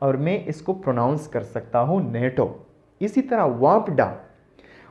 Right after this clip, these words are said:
वाटर एंड पावर डेवलपमेंट अथॉरिटी, ये भी एक एक्रोनिम है। नादरा, नेशनल डेटाबेस रजिस्ट्रेशन अथॉरिटी, वो भी एक एक्रोनिम है। लेकिन अब देखें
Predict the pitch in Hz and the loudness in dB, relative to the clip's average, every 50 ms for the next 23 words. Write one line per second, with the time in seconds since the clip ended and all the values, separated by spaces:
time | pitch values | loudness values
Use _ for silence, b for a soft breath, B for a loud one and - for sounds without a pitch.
0 | B - 120 127 135 151 170 180 180 - 220 220 220 247 - - - 131 131 127 | B -16 -6 0 2 4 4 4 4 6 6 6 6 6 2 -2 -2 -2 -2 0
1 | 131 131 143 156 185 214 214 - - - - 147 160 147 165 170 180 185 190 185 | 0 0 0 0 -2 -4 -6 -8 -12 -12 -2 0 2 2 4 4 4 4 4 4
2 | 170 127 131 123 131 143 151 170 170 170 180 190 185 - - - - - 170 196 | 4 2 2 2 4 4 4 4 4 2 -2 -4 -4 -4 -4 -4 -4 -4 -4 -2
3 | 233 233 226 170 139 120 - - - - - 131 131 135 139 170 - 180 170 - | -2 0 0 0 0 -2 -4 -6 -10 -12 -6 -2 -2 -2 0 0 -2 -2 -2 -4
4 | - 170 165 160 - 160 156 156 160 160 160 170 190 190 185 B B B 123 127 | -6 -8 -6 -4 -4 -4 -2 -2 -4 -4 -4 -4 -6 -6 -8 B B B -2 2
5 | 143 170 220 240 220 190 - 135 98 B B B B B 127 131 147 180 180 - | 2 4 4 2 2 0 0 0 -2 B B B B B -4 -2 -2 -2 -4 -4
6 | - 196 196 208 208 - 180 135 123 117 120 - - 127 123 117 120 120 113 110 | -4 -2 -2 -2 -2 -2 -2 -2 -2 -2 -4 -8 -6 -4 -2 -2 0 -2 -2 -2
7 | 107 123 131 139 170 180 180 - - B B B B B - 135 131 123 123 123 | 0 2 2 2 2 0 -2 -8 -16 B B B B B -4 -4 -2 -2 -2 -4
8 | - - - 127 139 156 170 165 - - - 139 143 - 196 202 202 - - 135 | -4 -6 -2 0 0 0 0 -2 -6 -8 -8 -8 -6 -4 -4 -4 -4 -6 -8 -10
9 | - - 160 175 208 208 175 - 120 107 B B B B - 135 156 180 180 190 | -4 0 4 6 6 6 4 4 0 -4 B B B B 0 4 6 6 6 6
10 | 196 - 185 190 - - - 190 190 - 175 175 170 175 175 170 165 180 180 180 | 4 0 0 -2 -2 -2 -4 -4 -2 0 0 0 0 0 0 -2 -2 -4 -4 -6
11 | B B B B 147 185 254 269 269 240 220 - - - 180 170 151 190 220 226 | B B B B 4 6 6 6 4 2 0 2 0 -2 -2 2 4 4 4 4
12 | 240 | 4